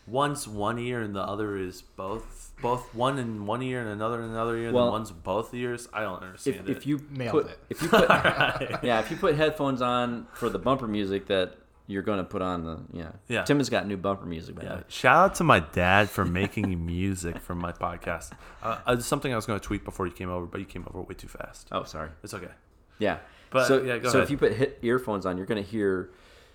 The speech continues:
Speaker 2: the, maybe the symphon-, or the strings are a little bit to the left, or I don't remember, but maybe s-, some parts of the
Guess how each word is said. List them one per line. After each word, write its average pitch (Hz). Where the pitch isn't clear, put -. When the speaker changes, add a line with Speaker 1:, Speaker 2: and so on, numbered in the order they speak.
Speaker 2:
the, 95
maybe 104
the 90
symphon-, -
or 98
the 87
strings 101
are 90
a 87
little 101
bit 95
to 98
the 87
left, 87
or 82
I 95
don't 82
remember, 82
but 87
maybe 92
s-, -
some -
parts 104
of 87
the 87